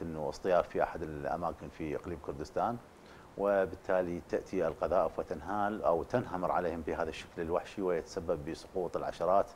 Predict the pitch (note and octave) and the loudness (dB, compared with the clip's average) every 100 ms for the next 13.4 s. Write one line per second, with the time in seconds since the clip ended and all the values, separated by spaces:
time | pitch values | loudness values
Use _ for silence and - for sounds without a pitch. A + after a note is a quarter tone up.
0 | - - - - - F#2+ G2+ F#2 F2 E2 | -20 -20 -20 -20 -10 -2 0 2 2 4
1 | D#2+ D#2 D#2 D2+ D2+ D#2 F2 F#2 F2 F2+ | 4 4 4 4 2 2 0 2 4 4
2 | F2 E2+ D#2 E2 F2 D#2 D2+ D#2+ D#2 D#2 | 2 -2 -2 -2 -2 -2 0 2 2 2
3 | F2+ E2+ E2 F#2 - - E2+ F2+ D#2 D#2 | 0 -2 -2 -2 -4 -8 -2 -2 -2 -8
4 | F2 - D#2 - D#2 D#2+ D#2 D#2+ F2 F#2 | -10 -6 -6 -4 -4 -2 -4 -4 -6 -4
5 | F2 E2 D#2+ D#2+ E2 D2+ - E2+ D#2 D#2 | -4 -2 -2 -2 -4 -6 -8 -8 -8 -8
6 | E2 C#2+ C2+ - - - - - - - | -8 -6 -8 -12 -18 -20 -20 -20 -20 -20
7 | - - - - G#2+ G2+ - - F#2+ G2 | -20 -14 -10 2 6 6 4 -6 -4 0
8 | F#2 F#2+ G2 E2 F2+ F2+ - D#2+ F2 G#2+ | 0 0 -2 -2 -2 -2 -4 -6 2 6
9 | A#2 - - E2 D#2 B1+ D#2 - F2+ F#2+ | 6 4 -4 -6 -4 -6 -6 -2 2 2
10 | B2+ - - - - - F#2+ F2+ F2+ E2+ | 2 -4 -18 -18 -14 2 4 4 2 -2
11 | - - E2 D#2+ F#2 F2+ - E2 D#2+ D#2+ | -2 2 2 0 -4 -4 -4 -2 2 2
12 | D2 - E2 D#2+ D2 D2+ D2 D2 D2 C#2+ | 0 -2 2 2 2 -2 -2 -2 0 -2
13 | - F2+ A#2+ | -2 -2 -2